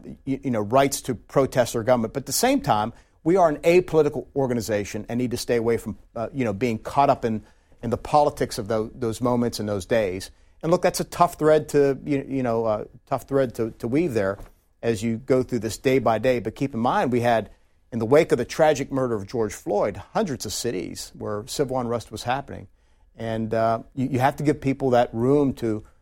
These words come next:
express themselves peacefully about what they see as injustice or whatever the case may be.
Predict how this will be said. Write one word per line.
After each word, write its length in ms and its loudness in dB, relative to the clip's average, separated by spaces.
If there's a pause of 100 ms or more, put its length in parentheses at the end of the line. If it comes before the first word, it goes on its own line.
(280)
express 440 4
themselves 460 0
peacefully 640 -2 (360)
about 360 -2
what 180 -4
they 100 0
see 340 -6
as 360 -8 (140)
injustice 680 -6
or 220 -12
whatever 240 -6
the 80 -10
case 240 -12
may 100 -12
be. 60 -14